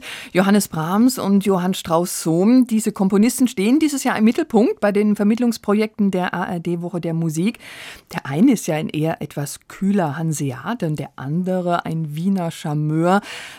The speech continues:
Was ist denn aus heutiger Sicht das Spannende an diesen beiden, an den Begegnungen dieser beiden, auch musikalischer Art?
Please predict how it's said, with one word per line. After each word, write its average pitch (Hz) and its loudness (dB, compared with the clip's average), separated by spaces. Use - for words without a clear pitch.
Was - -2
ist 226 -4
denn 240 2
aus - -2
heutiger 277 -2
Sicht 233 -4
das 202 -10
Spannende 202 2
an 165 0
diesen 165 -4
beiden, 156 -4
an 160 -4
den 170 -2
Begegnungen 170 2
dieser 135 -8
beiden, - -12
auch - 0
musikalischer 175 0
Art? - -14